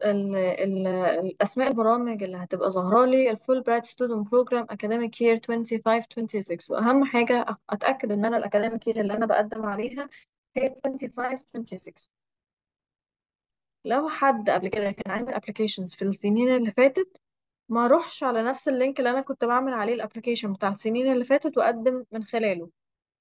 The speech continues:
لأن أنا هقد-، يعني هفضل أعمل و-، و-، وأسلم ال documents على اللينك ده، بس في الآخر خالص مش هيبقى فيه زرار لل submission. فأتأكد إنه ال academic year من الأول اللي أنا بختارها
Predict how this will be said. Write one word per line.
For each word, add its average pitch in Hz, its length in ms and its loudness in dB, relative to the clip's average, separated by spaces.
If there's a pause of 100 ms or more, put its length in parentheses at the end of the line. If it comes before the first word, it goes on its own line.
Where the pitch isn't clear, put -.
(100)
لأن 202 160 -2
أنا 262 500 -2
هقد-، 226 240 -6 (140)
يعني 208 320 0
هفضل 220 420 2
أعمل 226 560 -4
و-، 180 140 -2
و-، 175 440 -2
وأسلم 226 440 4
ال 208 160 0
documents 190 420 0
على 175 180 0
اللينك 214 320 -2
ده، 262 180 4
بس 233 420 -4
في - 80 -6
الآخر 269 380 0
خالص 277 400 2
مش 220 240 -4
هيبقى 226 380 2
فيه 262 240 0
زرار 233 400 2
لل 202 220 -4
submission. 202 480 -4 (1080)
فأتأكد 226 540 2
إنه 202 140 -2
ال - 80 -2
academic 240 460 -2
year 202 60 -4
من 196 160 -8
الأول 302 540 -2 (160)
اللي 214 140 -4
أنا 233 140 -2
بختارها 254 640 -2